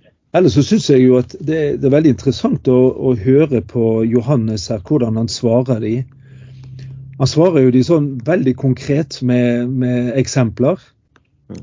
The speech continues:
Speaker 1: Har du to kjortler eller kapper, som det står i din oversettelse,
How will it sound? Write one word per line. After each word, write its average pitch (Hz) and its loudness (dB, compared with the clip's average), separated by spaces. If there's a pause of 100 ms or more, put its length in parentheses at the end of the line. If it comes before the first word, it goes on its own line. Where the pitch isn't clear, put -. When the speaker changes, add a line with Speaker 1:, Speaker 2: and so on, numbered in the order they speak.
Speaker 1:
Har 156 2
du 135 0
to 156 4
kjortler 143 -2
eller 123 0
kapper, 123 -4
som 120 -2
det 117 -2
står 120 0
i 113 -2
din 120 2
oversettelse, 120 -6